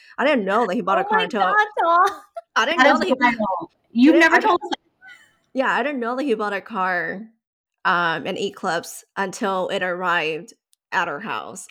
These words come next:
Speaker 1: <laughs> It was shipped,
Speaker 2: Wow,
Speaker 1: shipped from
Speaker 2: Tom.
Speaker 1: North Carolina.
Speaker 2: Tisk, tisk. I got words for you.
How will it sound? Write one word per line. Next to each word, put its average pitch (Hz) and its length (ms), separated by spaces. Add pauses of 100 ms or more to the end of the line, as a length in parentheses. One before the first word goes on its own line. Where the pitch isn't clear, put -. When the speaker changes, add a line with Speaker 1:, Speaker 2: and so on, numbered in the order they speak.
(180)
Speaker 1:
<laughs> 254 220
It 254 240
was 233 180
shipped, 196 300
Speaker 2:
Wow, 226 220
Speaker 1:
shipped 277 320
from 269 140
Speaker 2:
Tom. 269 40
Speaker 1:
North 202 240
Carolina. 180 560
Speaker 2:
Tisk, - 500
tisk. 254 420 (200)
I 269 140
got 233 300
words 254 340
for 226 120
you. 233 220